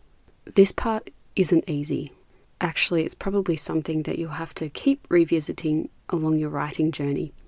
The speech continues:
The first thing is that you need to let go of perfection. No matter how many times I rewrote, edited, restructured, had the book copy edited and proofread,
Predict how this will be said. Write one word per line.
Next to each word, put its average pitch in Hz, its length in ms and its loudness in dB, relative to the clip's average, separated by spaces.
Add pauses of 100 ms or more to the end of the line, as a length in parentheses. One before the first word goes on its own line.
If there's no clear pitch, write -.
(680)
The - 80 -12
first - 580 -2
thing 156 340 0 (320)
is 180 160 0
that 160 160 -4
you 175 180 4
need 190 520 4
to 202 180 0
let 180 320 0
go 151 300 -2 (400)
of 143 440 -2 (320)
perfection. - 520 -4 (720)
No 202 120 8
matter 202 240 6
how 208 260 2
many 226 240 4
times 170 640 0
I 175 120 -2
rewrote, 165 800 0 (160)
edited, 175 600 2 (100)
restructured, 165 760 0 (340)
had 208 260 0
the 202 60 2
book 190 240 0
copy 196 340 2
edited 160 440 -2
and 170 180 -2
proofread, 156 560 0